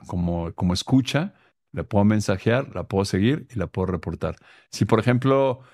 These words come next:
la persona que subió se comporta mal o te falta el respeto o está usando un lenguaje no apropiado o inconforma, inconforma el ambiente, tú lo que puedes hacer es bajarla a la audiencia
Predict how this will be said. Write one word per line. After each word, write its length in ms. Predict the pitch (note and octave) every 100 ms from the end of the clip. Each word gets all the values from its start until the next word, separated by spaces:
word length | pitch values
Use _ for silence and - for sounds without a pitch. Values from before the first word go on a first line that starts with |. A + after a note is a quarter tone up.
| _ -
la 140 | G#2
persona 360 | G2+ G#2 B2 C#3
que 80 | A#2
subió 540 | - G#2 A2 A2+ A2+
se 140 | A2 F#2+
comporta 460 | G2 G#2 G2+ A2
mal 500 | G#2 G2+ G2+ G2+ G2+ -
o 60 |
te 120 | F#2+
falta 280 | F#2 F2+ -
el 100 | G2+
respeto 640 | F#2 F2+ - F#2+ F#2 - F#2
o 380 | F#2 F#2 - F2+
está 280 | - G2 G2+
usando 360 | G2+ G2 G2+
un 80 | G2
lenguaje 380 | F#2 F#2 F#2 G2+
no 100 | F#2
apropiado 920 | - F#2 - F#2+ F#2+ F#2+ F#2+ F#2+ F#2 _ _ - - _ _
o 280 | - G2 F#2 -
inconforma, 680 | G2+ G2+ - D3 E3+ C#4+ -
inconforma 560 | D3+ G2 G2 F2+ A2 B2+
el 100 | A#2+
ambiente, 480 | F#2+ G2 A2+ B2+ -
tú 140 | B2+
lo 80 | A#2+
que 100 | G#2+
puedes 180 | A2+ A2
hacer 140 | A2
es 180 | A#2+ B2
bajarla 420 | G2 F#2 G2 F#2+
a 40 | G2+
la 80 | G2
audiencia 480 | G#2 A2+ - F2